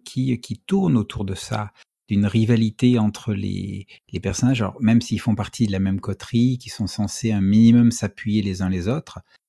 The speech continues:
on a un jeu qui pousse vers, euh, vers l'individualisme, vers le fait de, de suivre son propre agenda et donc d'a-, d'avoir des secrets. Euh, et, euh, et ça, ça me choque moins,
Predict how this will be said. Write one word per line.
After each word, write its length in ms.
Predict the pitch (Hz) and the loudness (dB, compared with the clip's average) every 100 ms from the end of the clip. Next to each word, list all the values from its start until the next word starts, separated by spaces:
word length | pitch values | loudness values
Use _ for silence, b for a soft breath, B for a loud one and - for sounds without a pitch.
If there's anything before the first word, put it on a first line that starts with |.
| _ | _
on 120 | 92 104 | -4 0
a 60 | |
un 180 | 101 98 | 0 0
jeu 220 | 92 127 | 2 0
qui 200 | 139 95 | 0 -6
pousse 560 | - - 165 156 - 98 | -8 -4 -4 -2 -6 -6
vers, 520 | 87 95 104 98 87 | -4 -2 -2 -2 -4
euh, 180 | 90 85 B B B - | -4 -6 B B B -8
vers 200 | 98 95 | -4 -2
l'individualisme, 1200 | 95 101 98 95 95 90 85 120 131 127 120 98 95 92 | 2 2 2 -2 -4 -4 -4 -4 -2 0 0 0 -2 -6
vers 200 | 92 92 | -4 -4
le 80 | |
fait 240 | 92 - 107 | -4 -2 -2
de, 160 | 95 | -2
de 120 | 90 95 | -4 -6
suivre 420 | - 110 101 90 | -4 -4 -4 -6
son 200 | - 92 | -8 -10
propre 320 | - - - | -10 -14 -12
agenda 560 | 90 92 87 117 120 - | -8 -4 -2 0 -2 -4
et 100 | 90 | -4
donc 480 | 95 147 151 - - | 0 2 2 -2 -12
d'a-, 280 | 120 95 98 | -10 -8 -8
d'avoir 280 | 92 95 90 | -6 -6 -6
des 120 | 98 | -10
secrets. 500 | - 95 - 90 87 _ _ _ _ 95 | -12 -12 -10 -10 -10 _ _ _ _ -6
Euh, 240 | 92 98 107 - - 123 131 _ - | -4 -4 -8 -12 -12 -14 -16 _ -6
et, 340 | 98 101 98 | -2 0 0
euh, 260 | 90 90 - | 0 -2 -6
et 120 | - | -8
ça, 260 | - - 139 | -10 -8 -8
ça 200 | - 107 | -4 0
me 120 | 104 | 0
choque 400 | 104 - 135 - | 0 -2 -4 -2
moins, 480 | 127 123 123 123 127 | 2 4 6 4 0